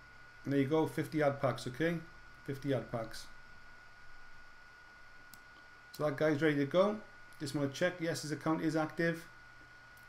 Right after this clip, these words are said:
He's due to surf again now tomorrow. He's already clicked his ten ads.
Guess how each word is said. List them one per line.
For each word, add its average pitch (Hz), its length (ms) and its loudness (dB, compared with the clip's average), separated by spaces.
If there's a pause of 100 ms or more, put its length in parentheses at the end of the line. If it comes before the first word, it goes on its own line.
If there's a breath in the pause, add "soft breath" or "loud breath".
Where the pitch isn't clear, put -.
(200)
He's 135 340 0
due 143 220 2
to 139 100 -4
surf 143 260 2
again 143 320 4
now 139 140 4
tomorrow. 147 360 2
He's 139 140 2
already 143 200 4
clicked 165 240 -4
his 135 120 0
ten 143 240 2
ads. 147 340 0